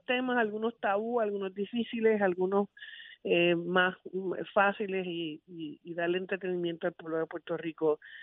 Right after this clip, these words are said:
a través de este espacio. Yo creo que se les va a extrañar muchísimo, eh, a ambos y la, la versatilidad y la, la manera,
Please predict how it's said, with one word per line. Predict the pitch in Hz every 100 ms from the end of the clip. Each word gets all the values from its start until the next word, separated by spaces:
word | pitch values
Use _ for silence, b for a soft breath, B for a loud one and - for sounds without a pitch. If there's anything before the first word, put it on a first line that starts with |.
| B -
a | 175
través | 165 151
de | 156
este | - 170
espacio. | - - 156 147
Yo | 165
creo | 175
que | 190
se | 185
les | 170
va | 165
a | 170
extrañar | - 196 185 185 180 202
muchísimo, | 208 214 214 214 262 226 - 175 151 139 B B B B B
eh, | - 175 170 -
a | 175 165 175 190
ambos | 196 180 175 180
y | 165
la, | 165 160 156 156
la | 165 160
versatilidad | 165 165 165 160 160 156 170 175 170 175 180
y | 165 156 _ 151
la, | 151 151 _ 180
la | 165
manera, | 160 156 165 180